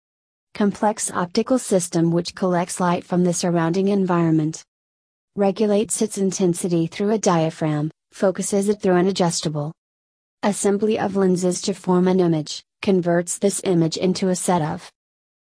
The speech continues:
electrical signals, and transmits these signals to the brain through complex neural pathways that connect the eye via the optic nerve to the visual cortex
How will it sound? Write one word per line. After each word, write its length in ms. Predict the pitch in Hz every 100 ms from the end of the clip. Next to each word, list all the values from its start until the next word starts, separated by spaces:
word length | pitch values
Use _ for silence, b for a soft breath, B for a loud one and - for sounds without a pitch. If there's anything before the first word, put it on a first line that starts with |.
| _ -
electrical 640 | 196 190 185 180 196 196
signals, 680 | 180 202 180 170 156 165 - _ _
and 200 | 202 185
transmits 600 | - 185 190 208 214 -
these 200 | 247 247
signals 480 | - 226 196 180 185
to 140 | - 185
the 120 | 175
brain 360 | 175 165 165
through 240 | 170 185 175
complex 680 | 214 180 - 156 - - - _ _ _ _ _ _ 240
neural 380 | 214 190 185
pathways 800 | 196 180 165 170 - 180 165 170
that 240 | - 180 -
connect 380 | 196 185 170 -
the 160 | 196
eye 240 | 175 165 170
via 260 | 175 165
the 140 | 175 165
optic 400 | 175 175 - 208
nerve 240 | 185 175
to 120 | - 175
the 100 | 175
visual 400 | 185 180 190 208
cortex 720 | - 175 175 151 156 -